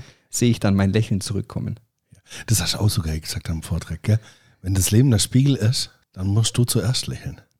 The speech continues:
Speaker 1: So ist es. Da kommen wir dann zu meinem Hauptthema, auch zu der Selbstführung, Selbstverantwortung, ja, dem,
Speaker 2: Ja.
Speaker 1: dem wahren Selbst quasi,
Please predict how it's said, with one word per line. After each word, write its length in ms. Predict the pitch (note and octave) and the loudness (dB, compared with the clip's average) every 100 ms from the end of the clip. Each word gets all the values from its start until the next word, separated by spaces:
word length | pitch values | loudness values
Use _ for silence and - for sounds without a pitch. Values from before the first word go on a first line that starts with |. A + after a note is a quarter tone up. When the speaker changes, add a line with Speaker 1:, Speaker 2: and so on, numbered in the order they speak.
| _ | _
Speaker 1:
So 180 | - A2 | -2 0
ist 140 | G2+ | 0
es. 220 | - - - - | 0 -4 -8 2
Da 160 | A2 | 4
kommen 200 | C#3 C#3+ A#2 | 4 4 6
wir 60 | |
dann 180 | A2 G#2+ | 4 2
zu 120 | - | 2
meinem 220 | F#2+ F#2 | 2 2
Hauptthema, 440 | A#2+ A#2+ - A2+ G2 | 2 0 2 2 2
auch 160 | G2+ | 0
zu 120 | - G#2 | -2 -2
der 160 | F2+ | 0
Selbstführung, 720 | G2 G2+ - - B2+ A2+ A2+ G#2+ | 2 0 -2 2 4 4 4 2
Selbstverantwortung, 1040 | G2+ - - G2 A2 A2+ G2 G2+ G2 G2+ _ _ _ _ - | 0 0 0 2 2 2 2 2 0 0 _ _ _ _ -2
ja, 240 | G2+ G2+ | 0 0
dem, 300 | G2+ F#2 D#2 | 0 -2 0
Speaker 2:
Ja. 60 | G2 | 2
Speaker 1:
dem 200 | G2+ F#2+ | 2 4
wahren 260 | G#2+ G#2+ | 4 4
Selbst 320 | G2+ G#2+ G#2+ - | 4 2 0 -2
quasi, 420 | F2 G2 G2 | -2 0 0